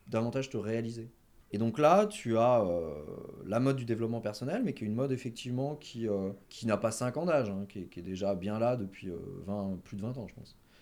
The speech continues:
mais qui, qui, qui, qui grossit toujours, hein. Tu as des choses plus nouvelles, par exemple la recherche de la douleur.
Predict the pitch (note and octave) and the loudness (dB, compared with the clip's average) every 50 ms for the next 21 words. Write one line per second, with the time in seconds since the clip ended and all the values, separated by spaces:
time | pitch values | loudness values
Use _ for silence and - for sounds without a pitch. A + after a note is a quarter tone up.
0 | - - - G2 G2 G2 - - G2+ F#2+ - - B2 - - - - - - G#2 | -20 -12 -4 -4 -4 -2 -2 -4 -6 -6 -8 -10 -14 -16 -16 -18 -20 -14 -12 -8
1 | G2 - G2 G2 - G2+ - G#2+ B2 G3 A#3+ C3+ G#2+ C#3 - - - - - - | -6 -6 -6 -6 -8 -10 -10 -8 -8 -6 -6 -8 -10 -12 -16 -20 -20 -20 -20 -20
2 | - - - - - _ _ - - - D#3+ E3 D#3+ D#3 D3+ - E3 D3+ - - | -20 -20 -20 -20 -20 _ _ -12 -4 2 4 4 4 4 2 -2 -4 -6 -4 -2
3 | F#3 F3+ F3+ E3 D3+ D3 D#3 D3+ - - A2 A#2 B2 D3 - B2+ G#2+ A2 B2 B2+ | 0 0 2 2 2 2 0 0 0 0 2 2 0 0 0 0 0 0 0 -2
4 | D3 C#3 C3+ C#3 B2 A#2+ A#2+ C3 - C#3 B2+ B2 A#2+ | -2 -2 0 0 0 0 -2 -2 0 0 0 0 -2